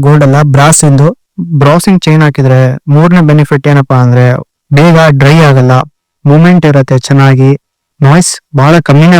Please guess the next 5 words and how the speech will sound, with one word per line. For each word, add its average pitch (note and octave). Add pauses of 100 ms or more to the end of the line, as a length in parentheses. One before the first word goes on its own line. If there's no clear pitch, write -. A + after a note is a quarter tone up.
ಬರುತ್ತೆ, C3+ (760)
ಪರ್ಫಾರ್ಮೆನ್ಸ್ F3 (260)
ತುಂಬಾ D#3+ (100)
ಚೆನ್ನಾಗಿರುತ್ತೆ, C3 (520)
ಅವರೇಜ್ D#3